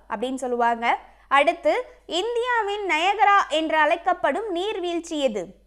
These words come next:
விடை அதிரப்பள்ளி நீர்வீழ்ச்சி. இது எங்க இருக்கு அப்படின்னா கேரளாவுல உள்ள திருச்சூர்ல இருக்கு. ஓகேவா? அடுத்து, முதுமலை வனவிலங்கு சரணாலயம் எங்கு அமைந்துள்ளது? விடை தமிழ்நாடு.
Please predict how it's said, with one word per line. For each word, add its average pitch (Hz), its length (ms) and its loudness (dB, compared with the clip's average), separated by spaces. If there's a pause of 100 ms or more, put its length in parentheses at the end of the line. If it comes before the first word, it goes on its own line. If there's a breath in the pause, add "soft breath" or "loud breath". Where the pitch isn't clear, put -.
(100)
விடை 262 580 -2
அதிரப்பள்ளி 349 640 2
நீர்வீழ்ச்சி. 294 680 -6
இது 339 200 -4
எங்க 320 260 -4
இருக்கு 339 360 -4
அப்படின்னா 269 340 0 (140)
கேரளாவுல 381 580 2
உள்ள 294 200 -2
திருச்சூர்ல 403 640 -4
இருக்கு. 269 440 -4 (180)
ஓகேவா? 254 420 -2 (500 soft breath)
அடுத்து, 320 480 4 (380 loud breath)
முதுமலை 480 560 2
வனவிலங்கு 381 720 -2
சரணாலயம் 349 680 -2 (100)
எங்கு 403 320 -2
அமைந்துள்ளது? 262 600 -2 (400)
விடை 269 440 -2
தமிழ்நாடு. 277 720 0